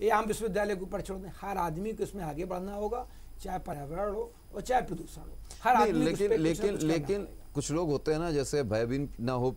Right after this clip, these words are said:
Speaker 2: होत न प्रीत वाली बात आ गई।
Speaker 1: नहीं, उसके लिए सरकार ने पेनल्टी लगाई, लोगों ने माना भी,
Speaker 2: हम्म।
Speaker 1: लोग पकड़े गए, लोगों ने पेनल्टी दी, सब हुआ। ये तो चीज़ें होती हैं, जैसे
Speaker 2: लेकिन,
Speaker 1: मान लो
Speaker 2: नहीं,
Speaker 1: लोग बैटरी
Speaker 2: लेकिन,
Speaker 1: लगाते हैं, वो तो
Speaker 2: हाँ।
Speaker 1: उनके जीवन की बात है, तब भी लोग नहीं लगाते हैं, तो क्या
Speaker 2: लेकिन
Speaker 1: करेंगे?
Speaker 2: पांडे जी, लेकिन
Speaker 1: जी।
Speaker 2: एक चीज़ मैं आपसे पूछूंगा,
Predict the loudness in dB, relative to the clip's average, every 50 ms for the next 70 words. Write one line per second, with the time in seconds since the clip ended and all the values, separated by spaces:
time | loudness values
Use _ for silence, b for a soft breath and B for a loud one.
0 | 0 0 0 0 0 0 -2 -2 -2 -2 -2 0 2 2 2 2 2 2 2 2
1 | 2 2 2 0 2 2 2 0 0 0 -4 -4 -4 -4 -2 -2 -4 -2 0 2
2 | 2 2 2 0 -2 -4 -2 -2 -4 -4 -4 -4 -4 -2 0 2 2 2 2 2
3 | 0 2 2 0 0 0 -4 -4 -2 -2 -2 -2 -2 -2 0 2 2 2 0 -2
4 | -8 -6 -2 -2 -2 0 0 -2 -2 -2 -2 -2 -2 -4 -4 -4 -6 -4 -4 -6
5 | -6 -6 -6 -6 -4 -4 -4 -4 -6 -8 b b b b b b b b -14 -12
6 | -12 -10 -8 -6 -2 -2 -2 -4 -4 -10 -14 -14 -14 -14 -14 -14 -12 -12 -10 -4
7 | -4 -4 -4 -4 -8 -8 -8 -6 -4 -6 -6 -6 -6 -6 -6 -4 -2 0 0 2
8 | 2 4 4 4 4 4 4 4 4 6 4 4 4 4 2 2 4 2 2 0
9 | 0 -2 -2 -2 0 2 2 2 2 0 -2 0 0 0 0 -2 -2 -4 -2 0
10 | 0 0 0 0 -2 -4 -4 -4 2 2 2 2 2 0 0 0 0 -2 -2 -4
11 | -2 -2 0 2 2 2 2 2 0 0 0 2 4 2 4 4 4 2 2 0
12 | 0 0 0 0 2 2 0 -2 0 -2 -2 0 0 0 -2 -2 -2 -4 -4 -2
13 | -4 -4 -2 0 0 2 2 2 0